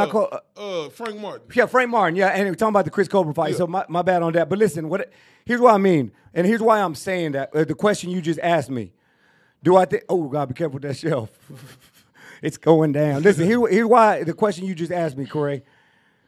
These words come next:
Speaker 2: Because as soon as the last, um, a-, as soon as it, that fight happened, he immediately came out and said, "Listen, we're working on Colbert already.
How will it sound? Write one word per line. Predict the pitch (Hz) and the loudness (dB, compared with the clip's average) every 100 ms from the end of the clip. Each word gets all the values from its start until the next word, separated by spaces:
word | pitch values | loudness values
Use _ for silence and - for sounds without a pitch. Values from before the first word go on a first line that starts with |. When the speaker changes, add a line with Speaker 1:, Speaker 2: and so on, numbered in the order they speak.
| - | -8
Speaker 2:
Because | - 196 | -2 0
as | 185 | 0
soon | - 233 254 | -2 -2 0
as | 254 214 151 - _ _ | 0 -2 -8 -18 _ _
the | 143 190 190 180 | -4 -2 -2 -4
last, | 160 190 208 214 196 - _ - | -4 0 2 2 0 -8 _ -4
um, | 175 170 160 147 127 110 104 _ _ _ _ _ _ - _ _ _ - | 0 2 2 0 -2 -6 -14 _ _ _ _ _ _ -20 _ _ _ -2
a-, | 170 170 | 0 0
as | 165 | -2
soon | 247 254 | 0 0
as | 226 214 | 2 0
it, | 190 | 2
that | 190 196 | 0 2
fight | 208 196 | 2 4
happened, | 185 170 180 | 2 2 0
he | 208 | 2
immediately | 180 180 220 226 202 190 | 0 0 -2 -2 -6 -6
came | 196 185 | -4 -2
out | 170 | -2
and | 160 | -4
said, | 175 165 | -2 -2
"Listen, | 165 151 131 | -2 -6 -6
we're | 170 | 0
working | 170 170 160 | 2 2 0
on | 151 | -6
Colbert | 151 160 135 139 | -2 -2 -2 -4
already. | 135 123 107 | -2 -2 -4